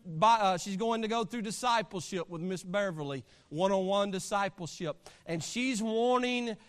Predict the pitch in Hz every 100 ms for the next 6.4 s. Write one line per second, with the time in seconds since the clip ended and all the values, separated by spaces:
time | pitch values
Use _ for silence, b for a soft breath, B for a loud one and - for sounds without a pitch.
0 | B - 220 247 220 220 226 233 226 220
1 | 214 - 220 240 262 254 247 233 196 -
2 | 240 247 196 190 - 226 220 - 196 202
3 | 220 208 208 208 175 B B - - 202
4 | 196 208 202 185 208 208 202 208 180 185
5 | 175 185 170 151 131 143 131 - - 120
6 | 104 - - -